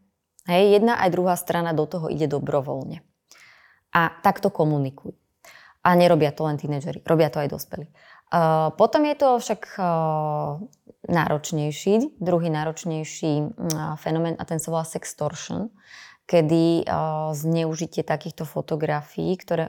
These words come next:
možno niekedy boli aj tými dobrovoľnými sextami, a, v prípade nejakých rozchodov a tak ďalej, a, alebo, mm, s-, potreby niekomu možno ublížiť,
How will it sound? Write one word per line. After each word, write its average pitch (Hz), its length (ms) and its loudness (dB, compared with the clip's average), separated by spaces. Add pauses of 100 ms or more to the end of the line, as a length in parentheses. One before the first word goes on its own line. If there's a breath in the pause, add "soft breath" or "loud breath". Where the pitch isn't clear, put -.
možno 160 240 -2
niekedy 156 320 -2
boli 151 240 -2
aj 156 240 -6
tými 151 160 -2
dobrovoľnými 156 640 0
sextami, 160 640 -6 (480 loud breath)
a, 151 320 -2
v - 40 -16 (120)
prípade 156 240 -4
nejakých 160 320 -8
rozchodov 147 640 -4
a 143 60 -14
tak 156 180 -6
ďalej, 156 400 -4
a, 147 320 -6
alebo, 147 400 -6 (560)
mm, 165 160 0
s-, - 400 -10 (480)
potreby 160 400 2
niekomu 156 400 -2
možno 156 320 -2
ublížiť, 165 480 -4